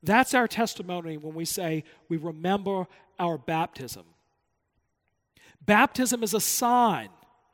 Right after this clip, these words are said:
right? The Lord Jesus talks about that in John chapter six. "You come to me because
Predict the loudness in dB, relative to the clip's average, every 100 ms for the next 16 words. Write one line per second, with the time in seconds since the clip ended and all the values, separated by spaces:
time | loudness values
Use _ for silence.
0 | _ _ -4 2 2 2 0 0 0 -2
1 | 2 2 2 0 2 2 2 0 0 0
2 | 0 2 2 2 -6 -2 0 0 -2 -8
3 | -12 _ -20 -8 2 4 4 4 4 2
4 | 0 2 2 0 2 2 0